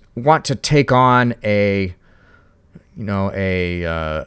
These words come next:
belief system because of the trappings and 'cause it makes me feel better about myself, it makes me feel better about being an individual, or feel better about myself for having a, uh, self-deification aspect,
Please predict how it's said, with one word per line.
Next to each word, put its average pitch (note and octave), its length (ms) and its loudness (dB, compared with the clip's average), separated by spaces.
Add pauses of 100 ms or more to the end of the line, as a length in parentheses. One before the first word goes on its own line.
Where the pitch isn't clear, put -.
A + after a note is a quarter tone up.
belief B2 400 4
system A2 760 2
because G#2 360 0
of F#2+ 80 -8
the G2 40 -6
trappings A2 800 2
and G#2 100 -4
'cause A2+ 140 -2
it A2+ 60 -2
makes B2 260 -2
me A#2+ 80 0
feel A2+ 280 2 (180)
better C#3 340 6
about C#2 320 -4
myself, - 520 -12
it - 40 -12
makes G#2 180 -4
me A#2 80 -2
feel G#2 200 0
better C3+ 520 6
about F#2 380 2
being G2+ 240 2
an F#2 80 -2
individual, E2 880 -8 (580)
or G#2 40 -14
feel C3 200 4
better B2+ 360 6
about G2 260 4
myself F#2 420 -2
for - 160 -8
having F#2 400 -2
a, F2+ 280 -2
uh, E2 240 -2 (260)
self-deification A#2+ 1000 0
aspect, E2 680 -6